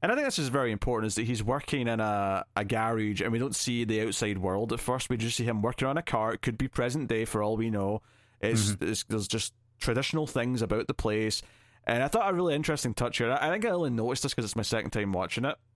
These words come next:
Speaker 1: uh, in terms of a thematic little thing. But he,
Speaker 2: Mm-hmm.
Speaker 1: like, cuts his finger by accident at one point,
Speaker 2: Mm.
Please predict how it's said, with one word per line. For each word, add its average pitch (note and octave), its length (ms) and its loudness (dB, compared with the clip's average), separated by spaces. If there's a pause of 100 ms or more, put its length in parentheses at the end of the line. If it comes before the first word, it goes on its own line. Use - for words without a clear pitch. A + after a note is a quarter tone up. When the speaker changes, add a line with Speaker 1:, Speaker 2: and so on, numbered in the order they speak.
(180)
Speaker 1:
uh, G#2+ 100 0
in G2+ 100 -2
terms A2 240 0
of G#2+ 60 2
a G2 60 -2
thematic G2 480 -2
little B2+ 200 0
thing. D3+ 340 -2 (480)
But C3 120 4
he, B2+ 80 2
Speaker 2:
Mm-hmm. C3 60 2
Speaker 1:
like, C3 180 0 (140)
cuts - 220 0
his D#3 160 0
finger C3 400 0
by G2+ 120 0
accident G#2 400 0
at A#2+ 60 -2
one D3 180 -2
point, D#3+ 340 0
Speaker 2:
Mm. F#2 140 -8